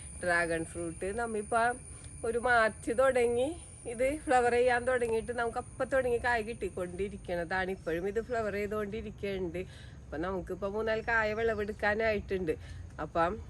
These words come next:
നമുക്കതൊന്ന് വിളവെടുക്കുകയും ചെയ്യാം. അപ്പൊ ടെറസിൽ ഡ്രാഗൺ ഫ്രൂട്ട് നട്ടാലെന്ന് വെച്ചാല് നമുക്ക് ഒരു വർഷം കൊണ്ട് തന്നെ കായ ഉണ്ടാകും. അതാണ് ഇതിന്റെ പ്രത്യേകത. നമുക്ക് പിന്നെ വലിയ സ്ഥലമൊന്നും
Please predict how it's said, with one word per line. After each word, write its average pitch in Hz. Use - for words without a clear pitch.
നമുക്കതൊന്ന് 240
വിളവെടുക്കുകയും 233
ചെയ്യാം. 208
അപ്പൊ 175
ടെറസിൽ 190
ഡ്രാഗൺ 233
ഫ്രൂട്ട് 202
നട്ടാലെന്ന് 208
വെച്ചാല് 202
നമുക്ക് 196
ഒരു 196
വർഷം 247
കൊണ്ട് 196
തന്നെ 226
കായ 214
ഉണ്ടാകും. 170
അതാണ് 180
ഇതിന്റെ 214
പ്രത്യേകത. 180
നമുക്ക് 240
പിന്നെ 269
വലിയ 262
സ്ഥലമൊന്നും 254